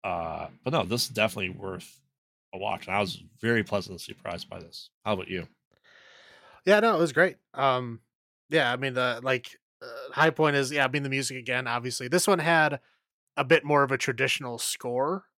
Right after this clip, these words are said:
Speaker 2: um,
Speaker 1: Yeah.
Speaker 2: than he normally does. I mean, there was some of that, you know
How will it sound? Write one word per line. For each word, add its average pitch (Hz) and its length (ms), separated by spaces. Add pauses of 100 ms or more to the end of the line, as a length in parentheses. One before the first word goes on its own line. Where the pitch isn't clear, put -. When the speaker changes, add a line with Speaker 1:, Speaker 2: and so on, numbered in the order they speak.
(120)
Speaker 2:
um, 135 240
Speaker 1:
Yeah. 82 200 (140)
Speaker 2:
than 156 100
he 147 80
normally 151 340
does. 160 240
I 170 60
mean, 190 140
there 196 120
was 175 200
some 151 140
of 135 80
that, 127 220
you 139 80
know 117 240